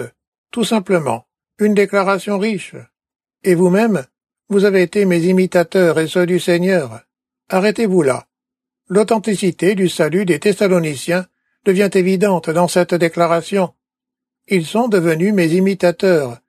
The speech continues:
et ceux du Seigneur. Le terme imitateur, un beau mot en grec.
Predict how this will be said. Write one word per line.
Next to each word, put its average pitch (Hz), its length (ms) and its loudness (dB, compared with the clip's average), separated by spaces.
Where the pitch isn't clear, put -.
et 185 100 2
ceux 190 220 0
du 185 120 0
Seigneur. 180 640 0
Le 170 140 2
terme 220 300 0
imitateur, 175 840 0
un 180 140 0
beau 208 180 2
mot 190 280 2
en 156 160 -6
grec. 156 420 -4